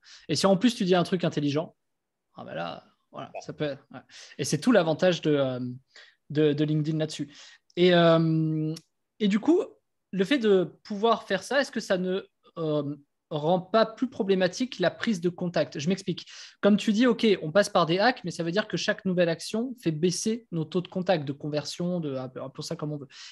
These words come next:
Est-ce qu'il faut pas plus de contacts ? Est-ce qu'il faut, en gros, est-ce qu'il faut pas plus poster dans des commentaires en répondant à des gens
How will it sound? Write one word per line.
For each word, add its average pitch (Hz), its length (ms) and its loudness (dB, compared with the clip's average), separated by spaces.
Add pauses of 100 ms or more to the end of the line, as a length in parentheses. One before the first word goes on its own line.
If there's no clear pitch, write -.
(100)
Est-ce 170 160 -2
qu'il 202 80 -2
faut 247 120 2
pas 208 140 4
plus 233 300 -2
de 220 60 0
contacts ? 185 680 -2 (1200)
Est-ce 156 120 -6
qu'il 208 100 -4
faut, 226 160 2
en 190 100 2
gros, 214 140 4
est-ce 220 100 0
qu'il 190 100 -4
faut 196 100 -2
pas 185 140 4
plus - 520 -6 (220)
poster 240 640 0
dans 160 140 0
des 165 140 -2
commentaires 180 720 0
en 151 100 -6
répondant 151 400 0
à 147 60 0
des 151 100 -2
gens 190 240 -4